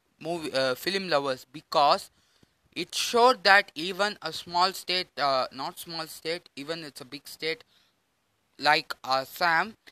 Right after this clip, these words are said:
could make, in fact, it's a good state, but in fa-, in, uh, course of cinema,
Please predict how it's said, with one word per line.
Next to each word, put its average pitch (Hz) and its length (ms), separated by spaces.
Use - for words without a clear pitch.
could 208 180
make, 226 480
in 165 140
fact, 202 440
it's 151 220
a 175 140
good 180 260
state, 202 300
but 226 280
in 202 240
fa-, 180 400
in, 190 280
uh, 147 600
course 190 300
of 185 160
cinema, 190 800